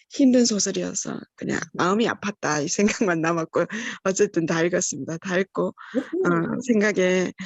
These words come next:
Speaker 1: 어, 항상 뭐 우리가 늘 좋은 생각하자, 좋은 하루 되어라 이렇게 축복하는 말들을 하는 이유가, 어, 좋은 그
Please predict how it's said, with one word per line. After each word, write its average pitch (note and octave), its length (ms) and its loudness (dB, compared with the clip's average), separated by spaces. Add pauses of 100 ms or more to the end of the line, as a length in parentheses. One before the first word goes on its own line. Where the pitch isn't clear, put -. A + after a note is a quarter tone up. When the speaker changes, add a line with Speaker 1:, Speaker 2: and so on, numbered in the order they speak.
(500)
Speaker 1:
어, F3 40 4
항상 F#3+ 560 2
뭐 E3+ 100 2
우리가 F#3+ 260 4
늘 F3+ 360 2
좋은 F#3+ 240 2
생각하자, F3+ 1000 -4
좋은 F#3 280 -2
하루 F#3 200 0
되어라 F3 400 0
이렇게 G3 480 -2 (280)
축복하는 A#3+ 540 -4
말들을 E3+ 520 -2 (460)
하는 F#3+ 460 2
이유가, F#3 420 2 (600)
어, E3 200 4
좋은 G#3+ 640 2
그 F3+ 360 0